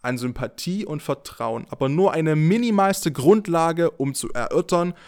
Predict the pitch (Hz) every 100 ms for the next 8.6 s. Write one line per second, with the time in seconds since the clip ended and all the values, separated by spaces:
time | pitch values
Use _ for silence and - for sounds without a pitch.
0 | - - 156 - 156 - 139 - - 143
1 | 139 131 123 120 - 175 165 139 - -
2 | 135 131 131 - 139 135 - 127 127 127
3 | - 131 117 - - - _ _ _ _
4 | _ _ _ _ _ _ _ 139 - 151
5 | 135 - 214 254 160 156 139 - 139 233
6 | 247 127 127 143 160 - - - - 165
7 | 170 160 156 185 190 180 - 151 143 143
8 | - - - 226 127